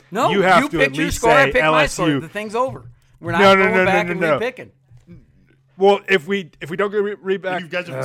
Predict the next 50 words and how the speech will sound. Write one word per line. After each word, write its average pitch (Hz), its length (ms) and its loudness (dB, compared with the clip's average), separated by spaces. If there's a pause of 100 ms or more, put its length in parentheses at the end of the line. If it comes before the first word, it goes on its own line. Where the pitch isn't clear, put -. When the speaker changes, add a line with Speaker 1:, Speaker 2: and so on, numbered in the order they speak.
Speaker 3:
same, 123 120 -6
you 123 60 -6
guys 135 140 -6
have 139 100 -16
the 131 60 -10
Speaker 2:
uh, - 40 -8
whatever. 131 300 -4
Speaker 3:
same 214 60 -6
thing 165 80 -8
right 98 100 -8
now. 92 80 -10
You're 95 140 -12
both 127 180 -10
picking 131 240 -10
L 135 160 -6
S 127 140 -10
U 135 80 -10
to 120 80 -8
win 127 200 -8
and 110 100 -8
Clemson 123 340 -12
with 107 100 -14
the - 60 -20
points. - 440 -16 (1040)
Speaker 1:
No, 139 180 -12
Speaker 2:
Yeah, 180 140 -2
Speaker 1:
no, 139 40 -2
Speaker 2:
we 139 80 -6
Speaker 1:
no. 127 40 -10
Speaker 2:
both 170 180 -2
have. 147 240 -10
So, 190 160 4
okay, 180 400 2
okay, 190 200 2
that's 175 220 0
fine, 190 260 2
that's 151 180 -2
fine. 160 300 -2 (220)
I 185 160 4
pick 180 240 -6
L 160 180 0
S 151 140 -8
U 165 80 -6
to 143 80 -6
win 147 180 -4
outright, 139 400 -2
so 127 140 -18
we're 127 80 -12
different 135 320 -16
now. 101 180 -20